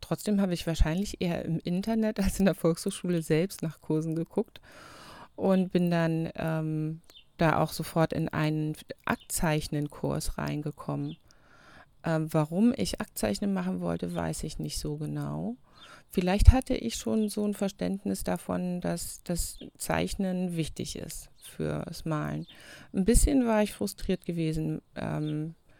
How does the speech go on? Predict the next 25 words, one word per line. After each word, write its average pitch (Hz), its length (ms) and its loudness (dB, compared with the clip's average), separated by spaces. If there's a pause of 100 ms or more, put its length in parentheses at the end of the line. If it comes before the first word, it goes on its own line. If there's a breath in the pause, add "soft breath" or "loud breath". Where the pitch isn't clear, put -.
(420 loud breath)
als 165 200 2
ich 165 100 0
noch 165 180 -2
gemalt 156 440 0
hatte, 170 240 -2
dass 156 200 -2
ich - 340 -4
wirklich 180 320 -2
immer 170 280 0
an 165 140 0
so 165 120 -2
Grenzen 170 880 -2
der, 165 200 0 (200)
dessen, 180 560 -2
was 160 140 0
ich 165 120 -4
darstellen 151 520 -4
kann, 147 260 -6
gestoßen 151 460 -6
bin. 156 220 -6 (880 loud breath)
Naja, 185 300 8
dann 151 200 0
habe 151 140 0
ich - 160 4
Aktzeichnen 151 1000 0